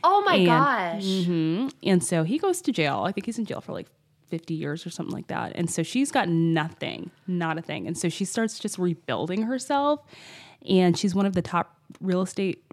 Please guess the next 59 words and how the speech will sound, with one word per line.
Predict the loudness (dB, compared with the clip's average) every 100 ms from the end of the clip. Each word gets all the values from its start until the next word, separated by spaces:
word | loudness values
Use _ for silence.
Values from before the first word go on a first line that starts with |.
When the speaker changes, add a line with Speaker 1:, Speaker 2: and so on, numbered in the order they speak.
| -8
Speaker 2:
producers | -2 -2 -2 -2 -2 0
in | 0
Augusta | -2 -6 -4 -2
now. | 0 0 -2 -2
And | 0 -2
she's | 0 -4
just, | -4 -6 -4
like, | -6 -8 -6
on | -4 0
billboards | 2 2 2 2 2 0 -2
and | -4
just, | -4 -4
like, | -6 -8 -20 -4
it | 2
was | 4 4
just | 2 0
a |
story | -2 0 2
of | 2
resilience. | 2 2 0 0 0 -2 -4
And | 0 2 2 0 -2 -6 _ 2
I |
mean, | 4 4
that's | 2
kind | 0 0
of |
what | 0
Humans | -2 0 0
of | 0
New | 0
York | -2 -4 -2
is. | 0 0 -2 -8 -4
And | 2 4 4
Speaker 1:
Okay. | 2 -2 -4 -14 _
Speaker 2:
I | 0 2
just | 2 0
thought, | 2 2 2 -6 _ -4
I |
was | -2 -2
like, | -6 0
"Bravo." | 2 2 4 4
It | 2
makes | 0 0
me | 0
wanna | 0 0
stand | 0 0
up | 0
and, | 0
like, | 0 0
give | 0
her |
a | -2
standing | 2 2 4
ovation | 2 0 -2 -2 -4
for | -4 -4 -2 0
what | -2 -2
she | -2
went | 0 -2 -2
through | 0 2 2 0